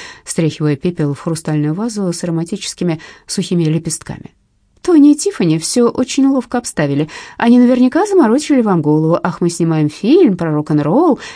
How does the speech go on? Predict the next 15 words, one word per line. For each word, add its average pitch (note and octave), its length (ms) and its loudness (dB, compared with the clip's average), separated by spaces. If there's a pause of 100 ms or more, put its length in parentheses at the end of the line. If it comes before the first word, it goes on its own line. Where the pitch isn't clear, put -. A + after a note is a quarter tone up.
(120)
не F3+ 80 0
знаем, D#3 260 2
кого D3 240 -2
брать D3+ 240 -2
на D3+ 100 0
главные D3 400 -2
роли, G#3 420 2
актеров F#3 680 -2
или D3 100 -2
настоящих C#3+ 540 -6
вокалистов. D#3 680 -2 (380)
Хм, A#3+ 160 4
забавный D3+ 800 -2
кунштюк". - 680 -4 (720)
"Кунштюк?" - 560 -12